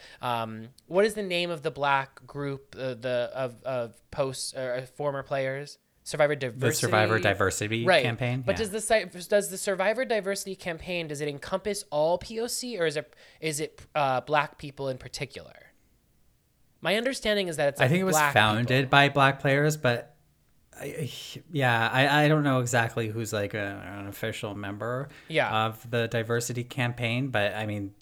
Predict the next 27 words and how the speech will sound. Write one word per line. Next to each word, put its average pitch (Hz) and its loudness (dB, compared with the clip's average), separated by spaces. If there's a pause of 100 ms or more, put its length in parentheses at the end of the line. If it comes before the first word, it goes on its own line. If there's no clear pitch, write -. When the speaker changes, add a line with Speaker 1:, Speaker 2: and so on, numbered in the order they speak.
(160)
Speaker 2:
the 110 -4 (1040)
it's 123 -4
pretty 127 0
inclusive 117 -4
in 107 -4
terms 101 -6
of 98 -4 (180)
the, 101 -6 (240)
the, 95 -8
the 110 -6
language 101 -4
that 95 -12
they 101 -8
use 92 -10
on 90 -10 (100)
Twitter 131 0
and 113 -6
Speaker 1:
Mm-hmm. 120 -6
Speaker 2:
stuff 127 -6
like 110 -6
that 107 -2
and 95 -10
who 104 -8
they 98 -4
celebrate 104 -6
on 113 -4
Twitter. 127 -4